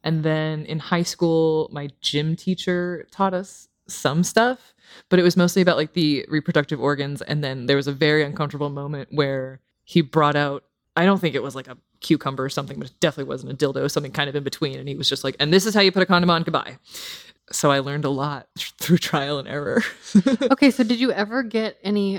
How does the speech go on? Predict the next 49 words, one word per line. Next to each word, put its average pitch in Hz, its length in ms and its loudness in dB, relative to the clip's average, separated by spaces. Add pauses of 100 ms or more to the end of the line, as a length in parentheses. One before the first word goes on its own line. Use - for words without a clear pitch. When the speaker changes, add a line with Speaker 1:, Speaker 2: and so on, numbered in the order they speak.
Speaker 2:
emotional 170 640 -8
context? 226 680 -6
And 196 160 2
I 190 40 4
assume 247 500 0
that 208 120 -2
you 202 100 -4
were 165 60 2
Speaker 1:
Mm. 143 40 -6
Speaker 2:
also, 180 240 -2
like, 190 220 -2
absorbing 147 680 -6
stuff 143 300 -14
from 147 300 -8
the 143 60 -10
media 143 680 -8
by 135 120 -16
the 139 100 -6
time 147 280 -14
that 143 140 -10
you're 135 200 -12
a 135 60 -18 (220)
teenager. 143 520 -12
Like, 151 180 -10 (220)
how 180 260 -2
were 220 80 -2
you 214 140 -2
trying 185 320 -2
to 180 80 -6
make 160 200 -8
sense - 360 -8
of 135 120 -10
it 135 220 -8
emotionally? - 680 -14 (180)
Speaker 1:
Oh, 147 140 -2
f-, - 280 -14 (400)
one 185 260 4
time 202 220 4
I 185 80 6
did 175 280 4
walk 160 260 4
in 143 80 -4
on 135 120 -6
my 135 100 -8
parents, 131 640 -8 (840)
and 113 240 -2
that 156 200 4
was 135 460 -4
Speaker 2:
Wha-, 196 80 -8